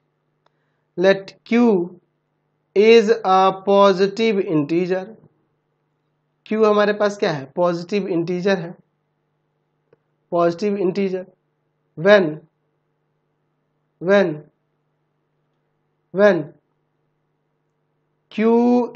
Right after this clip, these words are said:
is divided by, divided by थ्री,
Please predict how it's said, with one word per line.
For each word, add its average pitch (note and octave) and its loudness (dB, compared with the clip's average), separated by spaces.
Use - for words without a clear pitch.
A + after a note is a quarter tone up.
is C3+ -2
divided F#3+ 4
by, D#3+ 0
divided E3+ 0
by D#3+ 0
थ्री, A3 0